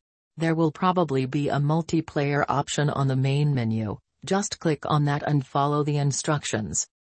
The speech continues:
You may get a choice of playing co-op, with your friends against computer-controlled enemies,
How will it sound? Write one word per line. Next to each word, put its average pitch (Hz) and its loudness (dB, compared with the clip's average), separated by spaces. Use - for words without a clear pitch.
You 208 6
may 240 4
get 156 0
a 147 -2
choice 135 -2
of - -2
playing 139 0
co-op, 151 2
with 156 0
your 165 4
friends 165 0
against 139 0
computer-controlled 151 0
enemies, 165 -2